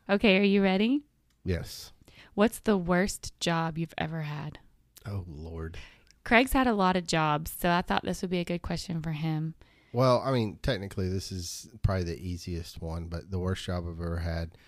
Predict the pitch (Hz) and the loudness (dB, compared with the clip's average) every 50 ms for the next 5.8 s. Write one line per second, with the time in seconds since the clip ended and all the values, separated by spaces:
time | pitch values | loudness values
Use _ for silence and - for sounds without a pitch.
0 | - _ _ _ _ - 90 87 87 87 82 - 90 87 85 85 82 80 - - | -20 _ _ _ _ -6 -4 -2 -2 -2 -2 -2 -2 -2 -2 -2 -4 -4 -4 -4
1 | - 82 - - - - - - 87 - - - 320 - - - - - - - | -6 -6 -6 -8 -10 -8 -6 -6 -6 -6 -4 -4 -4 -4 -4 -6 -8 -6 -4 -6
2 | 302 - - _ _ - - _ _ _ _ - - - - 135 143 135 117 92 | -6 -6 -8 _ _ -20 -20 _ _ _ _ -12 -4 0 2 4 6 6 6 4
3 | 82 82 82 - - _ - 127 113 101 117 123 113 110 101 - - 120 107 - | 2 -4 -10 -12 -14 _ -4 -2 2 4 2 2 4 2 0 2 4 2 2 2
4 | - 90 80 80 85 - - - _ _ - - 95 95 95 92 92 90 90 90 | 2 0 0 0 -2 -4 -8 -18 _ _ -6 -2 0 2 2 4 4 2 2 0
5 | 87 85 98 - 127 104 92 101 90 76 - - - - - | -2 -4 -6 -6 -4 -4 -2 -2 -2 -2 -4 -8 -10 -10 -10